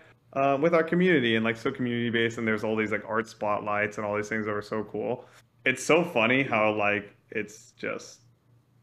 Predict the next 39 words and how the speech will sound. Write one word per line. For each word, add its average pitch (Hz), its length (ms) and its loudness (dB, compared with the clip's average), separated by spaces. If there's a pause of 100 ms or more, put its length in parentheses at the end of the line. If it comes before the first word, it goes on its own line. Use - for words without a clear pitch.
(120)
I - 60 -4
mean, 156 220 4
maybe 202 240 4
from 226 160 0
a 175 80 2
gameplay 123 440 0
perspective, 147 460 -2
they're 113 80 -2
still 110 220 -6
doing 107 220 -6
a 104 80 -4
good 104 140 -4
job 98 280 -10
on 110 80 -6
that, 123 380 -8
to 123 60 -12
be 127 120 -4
fair. 135 360 -2
But, - 280 -6
like, 101 340 -4 (540)
just 104 280 -4
when 104 120 -6
it 101 100 -6
comes 101 300 -6
to 98 100 -10
this 92 260 -12
aspect, 98 600 -8
you 113 40 -8
know, 104 140 -6
like, 101 220 -6
this 139 240 0
was 175 100 2
something 123 300 0
that 104 160 2
Riot 101 340 2
was 98 400 -4 (260)
so 98 200 -8
good 98 180 -4
at. 95 320 -6